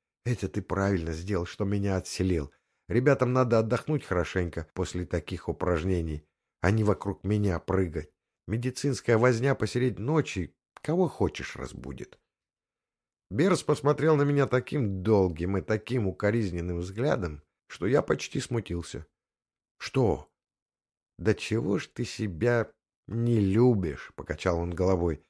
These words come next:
«Мы тебя не выгоняли, как собачку на мороз. Мы тебя не хотели тревожить. И ребята в курсе, как ты любишь ночёвки на открытом воздухе». Вот теперь я действительно смутился.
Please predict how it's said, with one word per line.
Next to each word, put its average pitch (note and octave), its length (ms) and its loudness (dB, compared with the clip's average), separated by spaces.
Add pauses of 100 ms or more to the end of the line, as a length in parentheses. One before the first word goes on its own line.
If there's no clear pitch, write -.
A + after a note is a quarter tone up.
(400)
«Мы C#3+ 160 2
тебя C#3 600 4
не C3+ 200 2
выгоняли, D3 720 4
как F#2 200 0
собачку G2 500 0
на F#2+ 120 -2
мороз. G2 420 0 (280)
Мы A2 140 -2
тебя A2+ 300 0
не G#2+ 100 -2
хотели A2 460 0
тревожить. G#2+ 840 0 (480)
И G2 80 2
ребята D#3+ 380 4
в A#2+ 120 -2
курсе, B2 680 0
как B2+ 280 0
ты A#2 120 0
любишь A2 420 0
ночёвки G2+ 520 0
на F2+ 140 -4
открытом F2 520 -6
воздухе». E2 580 -6 (920)
Вот G2 260 2
теперь C#3+ 380 2
я A2+ 160 2
действительно E2+ 640 -4
смутился. D2 800 -8